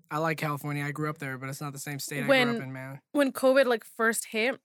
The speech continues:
Speaker 2: I was supposed to go to Texas,
Speaker 1: Oof.
Speaker 2: um, for my cousin's wedding.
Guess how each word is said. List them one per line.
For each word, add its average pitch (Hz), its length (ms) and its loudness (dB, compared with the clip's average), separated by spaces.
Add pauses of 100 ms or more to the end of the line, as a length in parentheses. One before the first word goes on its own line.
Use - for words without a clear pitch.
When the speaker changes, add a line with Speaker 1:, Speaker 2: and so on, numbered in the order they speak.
(260)
Speaker 2:
I 226 80 4
was 226 100 2
supposed 220 260 -6
to 220 60 0
go 208 80 -2
to 202 80 0
Texas, 233 680 -2
Speaker 1:
Oof. - 360 -14
Speaker 2:
um, 180 540 -6 (140)
for 185 260 -2
my 185 180 -6
cousin's 190 360 -8
wedding. 208 320 -6